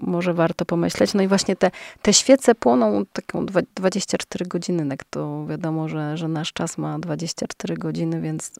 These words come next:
przyjęto, że, że o, o godzinie dziewiętnastej czasu lokalnego te, te świece się,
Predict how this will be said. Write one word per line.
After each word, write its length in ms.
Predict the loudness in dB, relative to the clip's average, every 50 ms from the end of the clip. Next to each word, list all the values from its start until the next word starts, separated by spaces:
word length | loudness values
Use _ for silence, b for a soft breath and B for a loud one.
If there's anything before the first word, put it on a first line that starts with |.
| -14 -10
przyjęto, 520 | -6 -4 0 2 2 2 2 0 -2 -4 -2
że, 220 | -2 -2 -4 -4 _ -12 -14
że 200 | -6 -4 -4 -4
o, 200 | -2 -2 -2 0 0 0 -2 -2 -2 -4 -4 -6 -6 -8 -6
o 100 | -4 -4
godzinie 420 | -2 -2 -2 0 2 2 2 2
dziewiętnastej 640 | 2 0 0 0 0 0 0 -2 -2 -2 -4 -6 -6 -4
czasu 340 | -4 -6 -6 -6 -4 -4
lokalnego 640 | -4 -4 -4 -4 -4 -4 -4 -4 -4 -4 -4 -4 -6
te, 280 | -4 -4 -6 -4 -4 -4
te 120 | -6 -4 -6
świece 380 | -4 -4 -6 -8 -4 -6 -6
się, 260 | -4 -2 -2 -2 -4